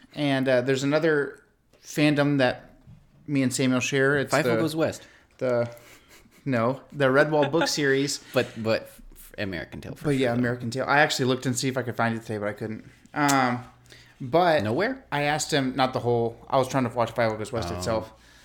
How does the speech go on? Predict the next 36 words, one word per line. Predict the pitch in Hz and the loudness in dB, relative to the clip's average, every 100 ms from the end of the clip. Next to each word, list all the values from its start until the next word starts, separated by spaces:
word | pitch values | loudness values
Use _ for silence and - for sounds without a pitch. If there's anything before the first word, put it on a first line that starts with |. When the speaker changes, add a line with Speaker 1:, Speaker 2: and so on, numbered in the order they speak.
| - - - | -20 -20 -10
Speaker 1:
Um, | 147 135 123 117 110 127 - - - _ _ _ - - _ | -2 0 0 0 -4 -8 -16 -20 -20 _ _ _ -20 -20 _
but | 143 139 | -4 0
I | 131 | 2
Speaker 2:
Oh, | |
Speaker 1:
asked | 120 156 160 | 2 2 2
Speaker 2:
sick. | - 156 | 0 2
Speaker 1:
him, | 147 139 135 131 139 | 2 2 0 -4 -2
would | 135 139 | 2 2
he | 127 151 | 0 -2
draw | 127 131 131 135 147 143 147 - | -2 0 2 4 4 2 0 -2
me | 151 139 | 2 2
and | 127 | 2
Samuel | 156 147 135 | 2 2 2
as | 127 123 | 2 -2
a | 120 | -4
badger | 110 123 131 135 | 0 0 2 0
and | 123 | 0
a | 110 | -2
fighting | - 131 127 110 | 2 2 2 0
hare | 117 131 120 | 0 0 0
from | 117 123 | 0 -2
the | 110 | 2
Redwall | 123 123 113 113 | 0 2 0 2
book | 123 120 | -2 -2
series? | 117 101 101 107 - - - - - - - - - | -4 -2 -2 -4 -6 -10 -18 -20 -20 -20 -20 -20 -16
And, | - 127 113 113 110 | -6 -2 0 0 0
uh, | 110 104 101 - - _ _ _ _ _ _ _ - | 0 2 -2 -6 -20 _ _ _ _ _ _ _ -2
it | 131 | 0
even | 131 | 0
has | 123 127 117 | 0 0 0
the, | 123 120 113 107 87 131 | 0 2 4 2 0 -4
the | 123 110 | -2 0
Latin | 117 123 131 | 4 4 4
transcription | 113 120 113 135 117 127 | 0 0 0 -2 -2 -4
for | 113 127 | -4 0
our | 113 110 107 | 2 4 2